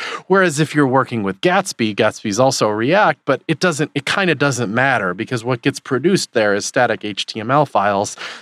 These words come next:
that go out to the user, and then that technology choice doesn't matter. You could have picked Hugo. You could have written that H T M L file from, from scratch. You could have had some, uh, there's any number of tools that can produce an H T M L file, so that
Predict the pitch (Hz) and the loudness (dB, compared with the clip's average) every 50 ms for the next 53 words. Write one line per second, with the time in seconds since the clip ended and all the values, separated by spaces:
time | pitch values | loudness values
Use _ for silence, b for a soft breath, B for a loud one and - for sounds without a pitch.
0 | B B 151 143 143 135 131 127 123 - 139 117 127 143 160 170 151 131 139 123 | B B -2 0 2 2 2 2 2 0 -2 0 2 4 4 4 4 4 2 2
1 | 120 127 135 143 160 175 - - - 160 139 - 120 120 127 147 175 175 147 - | 2 4 4 4 4 2 0 -2 -4 -4 -2 -2 0 2 2 4 4 2 2 0
2 | 123 120 107 - - 127 113 107 92 - - 120 107 - 104 - 113 131 139 135 | -2 -2 -2 0 0 2 0 0 0 -2 -2 -2 -2 -2 -6 -4 -2 0 0 0
3 | 110 92 87 87 101 113 113 - - 135 120 110 101 - - 143 120 107 - - | 0 0 -2 -4 -4 -6 -6 -4 -2 0 0 0 -2 -2 -4 -4 -4 -4 -4 -2
4 | - 185 170 139 120 95 90 95 107 113 - - 127 120 101 95 104 131 127 110 | 2 2 4 4 4 2 2 0 -2 -2 -2 -2 0 0 0 0 0 0 0 0
5 | 123 123 120 123 113 123 120 - - - 127 113 117 117 113 110 - B B B | 0 0 2 2 2 0 0 -2 -4 -4 -4 -2 0 0 0 0 -2 B B B
6 | B B - 139 120 113 113 113 110 - - 117 107 107 107 98 - - - - | B B -2 0 2 4 2 2 0 0 -2 -2 -2 -4 -6 -10 -14 -18 -16 -12
7 | - - - 123 110 107 98 - - 170 160 160 131 95 92 - - 120 113 - | -10 -4 -2 -2 -2 -2 -4 -4 0 0 2 2 2 0 0 -2 -4 -6 -6 -4
8 | - 120 117 110 101 - B B B B B B B B B B 90 95 107 139 | -2 -2 -2 -2 -2 -6 B B B B B B B B B B -8 -4 -4 -2
9 | 127 123 - 143 123 117 107 - 131 127 131 147 147 123 131 - - 175 175 170 | -2 -2 0 0 2 2 2 0 -2 -4 -2 0 0 0 0 0 0 2 2 2
10 | 151 139 147 170 160 147 123 107 95 - - 117 113 110 101 - - 110 - - | 4 2 2 2 2 0 0 0 -2 -4 -2 0 2 2 2 2 0 -2 -2 -4
11 | - 113 95 - 117 98 117 117 104 - 113 95 92 107 101 - - - - 104 | -6 -6 -6 -4 -4 -2 -2 -2 -2 -2 -4 -4 -4 -4 -4 -4 -4 -4 -6 -4
12 | 101 120 139 151 131 - - 104 101 98 98 104 - - 135 120 113 117 113 98 | -2 0 2 2 2 2 2 2 2 2 2 0 -2 0 0 0 0 0 -2 -2
13 | - | -4